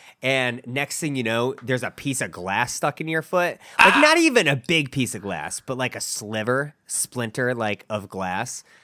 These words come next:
Speaker 1: And you've gotta dig that fucker out. That sucks. I hate when that happens.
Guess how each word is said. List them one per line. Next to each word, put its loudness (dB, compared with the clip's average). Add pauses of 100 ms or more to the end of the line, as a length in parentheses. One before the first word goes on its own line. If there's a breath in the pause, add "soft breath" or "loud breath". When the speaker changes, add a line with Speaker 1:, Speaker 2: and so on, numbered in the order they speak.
(380 soft breath)
Speaker 1:
And -12
you've -10
gotta -2
dig -8
that -4
fucker -6
out. -4 (220)
That -10
sucks. -16
I -16
hate -14
when -18
that -18
happens. -20